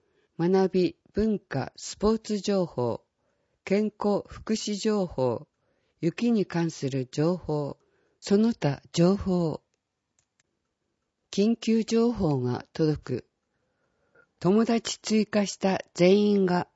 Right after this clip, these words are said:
災害時などの緊急情報を受け取ることができます。便利なメニューボタン。市ホームページと連携した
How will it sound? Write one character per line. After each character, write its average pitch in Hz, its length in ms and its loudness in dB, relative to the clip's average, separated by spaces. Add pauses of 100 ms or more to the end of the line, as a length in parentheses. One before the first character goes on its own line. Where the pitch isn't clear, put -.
災 226 380 0
害 233 220 2
時 170 200 4
な 147 160 4
ど 143 160 0
の 131 220 2
緊 214 340 2
急 220 260 2
情 208 260 2
報 143 380 0
を 123 240 0
受 180 220 0
け 208 40 2
取 220 180 4
る 214 100 4
こ 208 160 0
と 196 100 2
が 143 160 0
で 131 160 0
き - 160 -4
ま 123 140 -2
す。 - 340 -16 (1700)
便 240 240 4
利 165 160 4
な 131 260 0
メ 147 160 4
ニ 220 140 6
ュ 233 120 2
ー - 40 -4
ボ 202 160 0
タ 127 220 -4
ン。 110 140 -8 (920)
市 - 400 0
ホ 214 200 0
ー - 20 4
ム 240 180 2
ペ 226 220 2
ー - 20 2
ジ 160 200 -2
と 127 180 2
連 180 240 4
携 180 240 2
し - 100 -8
た 147 260 -2